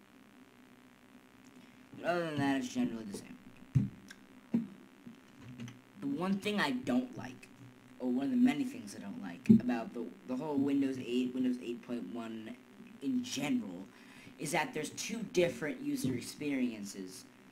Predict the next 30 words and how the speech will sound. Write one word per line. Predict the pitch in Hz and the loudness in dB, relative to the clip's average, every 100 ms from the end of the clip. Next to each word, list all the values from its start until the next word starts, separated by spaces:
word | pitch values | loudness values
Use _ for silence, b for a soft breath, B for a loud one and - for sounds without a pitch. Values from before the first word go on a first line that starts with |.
| B B | B B
You | 147 | -4
have | 143 135 123 | 0 2 2
Metro, | 135 135 - 160 170 202 - - - - - - - - | 2 0 2 4 4 2 -6 -18 -20 -20 -20 -20 -14 -2
and | 139 | 2
then | 135 | 2
you | 135 | 2
have | 127 127 | 2 0
Desktop. | 123 127 123 90 85 - - - - - - - - - - - - 64 - 131 B B B B B - | 2 0 0 -6 -12 -14 -20 -20 -14 -2 2 2 0 -4 -6 -8 -14 -18 -20 -20 B B B B B -4
And | 143 135 131 127 120 - | 0 0 2 0 0 -4
it, | 170 - 131 127 147 139 | -6 -8 -18 -16 -14 -6
they | 160 151 | -2 0
will, | 139 127 127 131 - - - - - - 143 | 0 -2 -6 -16 -20 -18 -20 -20 -16 -12 -6
they | 156 165 | -2 -2
will | 151 | -2
put | 123 165 - | -2 -4 -4
you, | 143 143 135 123 123 - - - 64 - 62 - 64 64 - - - 135 | 0 4 6 4 2 -8 -18 -20 -18 -14 -14 -12 -12 -14 -14 -10 -8 -4
they | 160 | -4
will | 156 | -2
just | 135 - | -4 -8
plop | - 147 151 156 | -4 0 0 0
you | |
out | 156 | 0
of | 147 | 0
one | 139 131 | 2 2
and | 123 | 2
stick | - 135 127 | 0 -6 0
you | |
in | 127 127 | 4 4
the | |
other | 120 117 113 | 4 0 -6